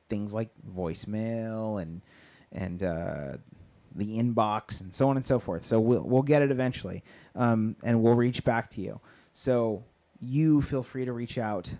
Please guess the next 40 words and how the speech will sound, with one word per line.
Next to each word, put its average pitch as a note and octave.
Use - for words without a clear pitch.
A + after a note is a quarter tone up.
Feel C3+
free B2
to, G#2+
um, G#2
share B2
this B2
episode A#2
if A#2+
that's A#2+
something A#2
that G#2+
you A2
think A#2
is G2+
valuable. G#2+
Um, G#2+
also, C3+
if B2
it's B2
something C#3
that B2+
you A#2+
think B2
is A#2
valuable, D3+
remember, A#2+
please, B2+
you B2
know, C3
donate C3
to -
our C3
services. D3
If -
you C3
wanna B2
learn B2
more A#2+
about G#2+
that, D3